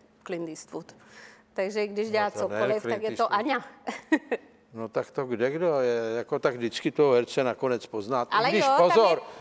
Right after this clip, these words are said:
Speaker 2: v Planetě opic je nepoznáte.
Speaker 1: To je pravda. To je pravda.
Speaker 2: A pak
Speaker 1: Ne, tam
Speaker 2: teda
Speaker 1: je
Speaker 2: někdy Britové udělají, a vy teď děláte s Britama tady, že jo?
Speaker 1: Teďka budu dělat,
Speaker 2: No,
Speaker 1: no.
Speaker 2: budete dělat.
Speaker 1: Ještě
Speaker 2: A
Speaker 1: jenom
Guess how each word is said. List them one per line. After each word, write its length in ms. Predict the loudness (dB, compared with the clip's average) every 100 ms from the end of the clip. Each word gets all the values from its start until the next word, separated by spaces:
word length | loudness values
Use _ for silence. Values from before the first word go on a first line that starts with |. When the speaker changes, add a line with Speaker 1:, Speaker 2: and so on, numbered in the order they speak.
| -20 -20
Speaker 2:
v 100 | -2
Planetě 460 | 0 0 0 2
opic 380 | 2 2 -2 0
je 60 | -2
nepoznáte. 600 | 0 -4 -4 -8 -8 -18 -16 -20 -20 -10
Speaker 1:
To 60 |
je 60 | -8
pravda. 420 | -4 -6 -4 -6 -6 -12 -12 -14 -20 -12
To 60 |
je 60 | -10
pravda. 340 | -8 -10 -10 -6 -4
Speaker 2:
A 80 |
pak 180 | 0 0
Speaker 1:
Ne, 80 | 2
tam 100 | 2
Speaker 2:
teda 100 | 0
Speaker 1:
je 60 | 0
Speaker 2:
někdy 320 | -2 -2 -4
Britové 580 | 0 -2 0 0 2 0
udělají, 580 | -4 -2 0 2 0 0
a 60 |
vy 100 | -2
teď 180 | 0 0
děláte 360 | 2 2 0 -6
s 40 |
Britama 420 | -6 -6 -4 -4
tady, 220 | -4 -6 -6
že 100 | -8
jo? 160 | -6
Speaker 1:
Teďka 260 | -8 -6 -8
budu 180 | -8 -10
dělat, 220 | -8 -4
Speaker 2:
No, 120 | -4
Speaker 1:
no. 140 | -6 -8
Speaker 2:
budete 300 | -8 -6 -8
dělat. 160 | -8 -10
Speaker 1:
Ještě 220 | -18 -6
Speaker 2:
A 20 |
Speaker 1:
jenom 60 | -2